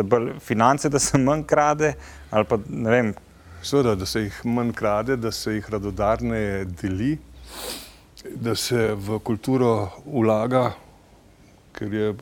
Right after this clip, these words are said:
Speaker 2: enako pomembna v-, v-, veja, kot je gospodarstvo. Ehm, eh, želje imam po, tudi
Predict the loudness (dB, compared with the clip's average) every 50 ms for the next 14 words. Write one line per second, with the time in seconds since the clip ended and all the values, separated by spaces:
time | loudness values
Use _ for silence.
0 | -12 -18 -16 -16 -12 -6 -4 0 0 0 0 -2 -4 -6 -4 -2 -2 0 0 0
1 | 0 0 0 0 0 0 -2 -2 -4 -8 -12 -14 -18 -16 -12 -10 -8 -4 -2 -2
2 | -2 -2 -2 -4 -4 -4 -4 -4 -2 0 0 2 2 2 0 -2 -4 -6 -10 -10
3 | -8 -10 -10 -12 -12 -10 -8 -4 -4 -2 -2 -4 -4 -2 0 0 0 0 -4 -12
4 | -20 -20 _ _ -20 -20 -20 -20 -20 -20 -20 -20 -20 -20 -20 -20 -20 -20 -20 -20
5 | -20 -20 -20 _ -20 -12 -8 -4 -2 0 0 0 0 0 -2 -4 -8 -12 -18 -20
6 | -20 -20 -20 -20 -20 _ _ _ _ _ _ _ -20 _ _ _ _ _ _ -20
7 | -20 -20 -18 -18 -18 -18 -18 -20 -20 -14 -8 -4 -2 0 0 0 0 -2 -4 -4
8 | -4 -2 0 2 2 4 4 4 2 2 2 2 2 2 2 0 0 -2 -2 2
9 | 4 4 4 4 2 0 -4 -12 -20 -20 -20 -20 -20 -20 -20 -20 -20 -20 -20 -20
10 | -20 -20 -20 _ _ _ _ -10 -8 -8 -8